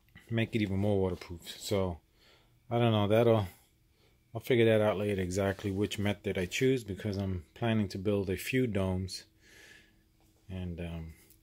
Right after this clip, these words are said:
so anyway, you can imagine nine inches of this insulation. That would be amazing. I mean, even four inches, look, I mean, just those four inches alone are insulating it.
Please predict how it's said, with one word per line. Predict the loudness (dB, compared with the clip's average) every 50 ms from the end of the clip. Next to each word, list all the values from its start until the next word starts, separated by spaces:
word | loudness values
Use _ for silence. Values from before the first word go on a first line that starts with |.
| _ _ _ _ _
so | -8 -4 -2
anyway, | 0 0 0 0 0 -2 -4 -6 -10 _ _ _ _ -20 -20 -20 -20 -20 _ _ _ -10
you | -6
can | -2 0
imagine | 2 4 4 4 4 4 2 0 -2 -4 -4 -6 -8 -14 -20 _ _ _ _ _ -8
nine | -2 0 2 2 2 2 2 2 2
inches | 2 0 0 -2 -2 -2 -2
of | -2 -4 -2
this | -2 -2 0 0 -2
insulation. | -2 -4 -2 -4 -4 -2 -2 -2 -2 -2 -2 -4 -6 -6 -8 -10 -12 -18 _ _ _ _ _ _ -20 -20 _ _ _ _ _ _ _ _ _ _ _ _ _ -4
That | -2 -2 -2 -2 -4 -6
would | -8 -8 -6 -4
be | -2 -2 -2 0 -2 -2 -4 -6 -8 -12 _ _ _ _ _ _ _ _
amazing. | -8 -4 -2 -2 -2 -2 -4 -6 -8 -10 -10 -12 -14 -16 -8 -2
I | 0 2
mean, | 2 4 6 6
even | 6 8 6 6
four | 6 6 8 8 8 8
inches, | 6 4 0 -2 -2 0
look, | 2 2 2 0 -4 -8 -8
I | -6
mean, | -4 -2 -4 -2
just | -4 -4 -4 -2
those | 0 0 0 0 -2 -6
four | -2 0 2 2 2
inches | 2 0 -2 -2 0
alone | 2 4 4 4 4 4 2 -2 -6 -10 _ _ _ _ _ _ _ -20 -20 -20 -20 _ _ _ _ _ _ _ _ _ _ _ _ _ _ _ _ _ _ _ _ _ _ _ _ _ _ _ _ _ _ _
are | -6 -6
insulating | -4 -4 -4 -6 -4 -4 -2 -4 -2 -4 -6 -6
it. | -8 -10